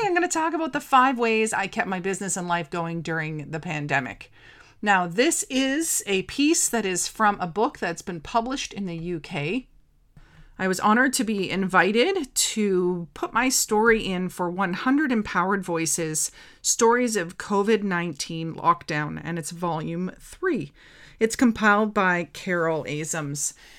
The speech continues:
And so you can pick up your copy, or you can hear my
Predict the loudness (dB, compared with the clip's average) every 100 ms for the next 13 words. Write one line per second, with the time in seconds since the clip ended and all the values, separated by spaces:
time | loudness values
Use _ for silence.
0 | -12 -6 -4 -2 2 4 4 2 0 -2
1 | 0 0 0 0 0 6 6 6 0 0
2 | -2 -4 -2 -4 -2 -2 0 2 2 0
3 | -2 0 2 2 2 0 0 -2